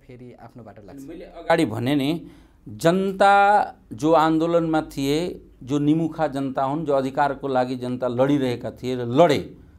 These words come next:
Speaker 2: संयुक्त लोकतान्त्रिक मधेसी मोर्चाको आह्वानमा छ, छ महिनासम्म बन्द भयो, सयजनाभन्दा बढी मान्छेको शहादत भयो, हजारौँ मान्छेहरू अहिले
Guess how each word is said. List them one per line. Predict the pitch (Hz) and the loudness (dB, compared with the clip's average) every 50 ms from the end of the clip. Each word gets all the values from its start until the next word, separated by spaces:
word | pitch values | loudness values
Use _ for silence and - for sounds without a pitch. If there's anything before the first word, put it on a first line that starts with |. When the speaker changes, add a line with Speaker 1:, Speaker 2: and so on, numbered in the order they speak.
| - - _ | -20 -18 _
Speaker 2:
संयुक्त | - 135 147 170 185 - 165 | -4 -2 -2 -2 -2 -2 -2
लोकतान्त्रिक | 160 156 156 - 156 147 139 139 147 131 131 | -4 -2 -2 -2 -4 -4 -4 -6 -8 -8 -8
मधेसी | 135 131 135 139 135 - 147 | -8 -6 -6 -8 -8 -8 -8
मोर्चाको | 139 135 135 127 127 131 123 - - 127 | -6 -6 -8 -8 -8 -8 -8 -8 -8 -8
आह्वानमा | 123 120 123 123 127 127 127 | -6 -6 -6 -6 -6 -6 -8
छ, | 127 - 165 | -8 -8 -10
छ | 160 160 190 | -10 -8 -8
महिनासम्म | 190 175 156 143 139 135 127 131 131 127 127 127 127 131 135 - - - - _ _ - | -6 -4 -4 -4 -6 -6 -8 -8 -8 -6 -6 -6 -6 -8 -10 -14 -20 -20 -20 _ _ -14
बन्द | - 113 131 160 170 170 | -2 2 4 4 6 4
भयो, | 147 117 117 104 95 85 - - - - _ _ _ | 4 2 0 -2 -4 -8 -12 -18 -20 -20 _ _ _
सयजनाभन्दा | - - - 175 190 190 175 170 151 160 160 147 139 139 147 147 | -16 -4 0 2 4 4 4 2 2 2 0 0 0 0 -2 -2
बढी | 131 131 139 143 139 | 0 -2 -2 -2 -2
मान्छेको | 135 131 131 127 127 131 127 139 123 | -2 -4 -4 -4 -6 -8 -8 -10 -6
शहादत | - 147 147 165 175 180 196 | -2 2 4 4 4 4 2
भयो, | - - 127 120 98 87 - - - - - - - - _ _ _ _ _ _ _ _ - | 2 2 0 0 -2 -2 -8 -18 -20 -20 -20 -20 -20 -20 _ _ _ _ _ _ _ _ -8
हजारौँ | 143 143 127 175 175 185 190 190 | -6 0 4 4 4 4 2 0
मान्छेहरू | 180 170 165 160 156 151 147 135 131 147 147 | -2 -4 -4 -4 -4 -6 -4 -4 -4 -4 -6
अहिले | - - - 135 135 143 147 147 | -6 -6 -6 -4 -4 -4 -4 -4